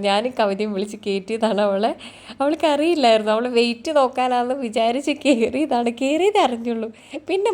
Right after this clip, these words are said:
മൊത്തത്തിൽ തുള്ളിക്കളിയായിരുന്നു. അങ്ങനെ ലാസ്റ്റ് തുള്ളിക്കളിച്ച് വയ്യാതായി ഇറങ്ങി നമ്മൾ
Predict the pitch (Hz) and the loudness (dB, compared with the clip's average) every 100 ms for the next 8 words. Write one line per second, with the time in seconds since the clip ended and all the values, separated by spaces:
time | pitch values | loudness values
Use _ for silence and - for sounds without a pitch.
0 | 320 320 - 403 403 330 320 277 269 302 | 0 -2 0 0 2 0 -2 -2 0 0
1 | 381 381 349 285 254 240 269 294 440 - | 0 2 2 2 2 0 -2 -2 -4 -4
2 | _ - - - - - - 339 392 294 | _ -20 -20 -20 -20 -12 -2 2 4 2
3 | 285 302 320 320 247 277 302 254 254 247 | 2 2 2 0 0 0 0 -2 -2 -2
4 | 247 214 220 233 226 214 220 220 214 247 | -2 -2 2 0 0 -4 -6 -6 -6 -6
5 | 240 233 | -6 -6